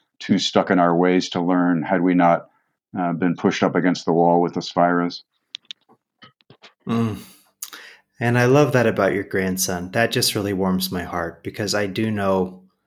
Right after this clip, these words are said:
Speaker 2: having grown up in Silicon Valley, you obviously know plenty about Silicon Valley yourself,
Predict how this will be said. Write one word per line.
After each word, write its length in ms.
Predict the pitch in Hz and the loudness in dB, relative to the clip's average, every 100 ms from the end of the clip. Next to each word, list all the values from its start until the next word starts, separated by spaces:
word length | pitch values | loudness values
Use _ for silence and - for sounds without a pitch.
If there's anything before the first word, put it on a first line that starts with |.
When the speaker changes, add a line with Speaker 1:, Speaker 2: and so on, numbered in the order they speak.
| _ - _ _ | _ -20 _ _
Speaker 2:
having 300 | - 127 123 | -2 2 2
grown 260 | 117 135 127 | 4 4 6
up 300 | 120 120 - 107 | 4 2 -6 -6
in 100 | 107 | -2
Silicon 460 | 123 117 117 113 | 0 0 0 0
Valley, 640 | 110 107 101 101 95 95 _ _ _ - | 2 4 4 2 -2 -8 _ _ _ -2
you 220 | 110 104 | 2 4
obviously 400 | 101 104 - 104 | 2 0 -2 -2
know 140 | 98 | -2
plenty 280 | 95 107 101 | -4 -2 0
about 220 | 95 98 | 0 0
Silicon 300 | - 92 98 | -2 -4 -2
Valley 220 | 98 98 | 0 2
yourself, 680 | 98 95 - 101 95 - | 2 0 -2 -2 -2 -6